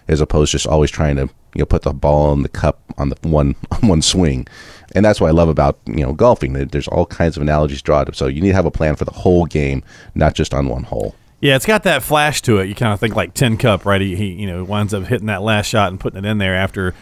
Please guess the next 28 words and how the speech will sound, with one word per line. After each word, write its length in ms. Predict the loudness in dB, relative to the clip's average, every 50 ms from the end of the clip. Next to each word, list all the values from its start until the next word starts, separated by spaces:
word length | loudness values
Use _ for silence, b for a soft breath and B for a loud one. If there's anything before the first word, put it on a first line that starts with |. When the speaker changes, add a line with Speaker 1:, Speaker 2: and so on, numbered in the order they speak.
| b b b
Speaker 2:
plunking 320 | -2 0 0 0 0 -4
it 80 | -6 -4
in 80 | -6 -4
the 80 | -2
water 380 | 2 2 4 4 4 2 2 4
over 260 | 2 2 2 0 0
and 100 | 2 2
over 220 | 2 2 2 2
again. 320 | 0 0 0 0 0 0 0
But 140 | -2 -2 -2
the 80 | -2
reality 440 | 0 2 2 4 2 2 2 2 0
is, 160 | 0 0 0
is 140 | 0 -2 0
that 140 | 0 0 2
he's, 220 | 2 0 -2 -4 b b b b b b
you 60 | -2
know, 100 | 2 2 2
if 40 | 2
that 160 | 2 2 2
was 120 | 2 0
his 120 | 0 -2 -4
retirement, 480 | -4 -2 0 2 2 2 2 0 0
he's 140 | 0 0 -2
just 160 | -2 -6 -2
blown 260 | 0 2 2 2 0
it. 120 | -4 -14 -16 -10
So, 360 | -2 0 0 2 2 0 -4